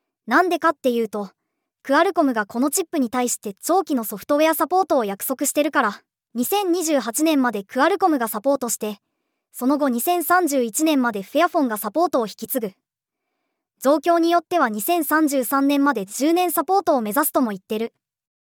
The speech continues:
性能的には二千二十一年のフラッグシップ、スナップドラゴン七百八十ジーと同等。ミッドレンジクラスだね。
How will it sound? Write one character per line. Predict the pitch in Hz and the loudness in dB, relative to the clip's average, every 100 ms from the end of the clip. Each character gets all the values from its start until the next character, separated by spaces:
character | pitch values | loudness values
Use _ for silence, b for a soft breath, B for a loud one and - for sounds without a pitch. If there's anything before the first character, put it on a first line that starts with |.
| _ _ _ - | _ _ _ -6
性 | - 302 | 2 2
能 | 359 370 | 4 2
的 | 381 349 | 0 -4
に | 349 | -2
は | 311 | -2
二 | 208 202 | -2 -2
千 | 349 349 | 0 0
二 | 349 | 0
十 | 311 262 | 0 -2
一 | 202 285 | -2 0
年 | 294 233 | 0 -2
の | 196 | -4
フ | 214 | -4
ラ | 233 | -4
ッ | - | -2
グ | 294 | -4
シ | 311 | -4
ッ | - | -6
プ、 | 214 - _ _ _ _ _ | -10 -12 _ _ _ _ _
ス | - 254 | -2 2
ナ | 330 | 2
ッ | |
プ | - 359 | 0 2
ド | 381 | 4
ラ | 339 | 4
ゴ | 277 | 2
ン | 214 | -2
七 | 214 | -2
百 | 285 311 - | -2 -2 -4
八 | 240 294 | -4 -4
十 | 294 339 | -2 -2
ジ | 294 | -2
ー | 359 | -2
と | 247 | -4
同 | 202 220 | -4 -4
等。 | 233 233 226 _ _ _ _ _ _ _ | -2 -4 -4 _ _ _ _ _ _ _
ミ | 208 214 | -8 -4
ッ | - | 0
ド | 330 | 2
レ | 359 | 2
ン | |
ジ | 349 | 0
ク | 349 | 0
ラ | 392 | 2
ス | 370 | 2
だ | 220 | -2
ね。 | 196 247 | -4 -6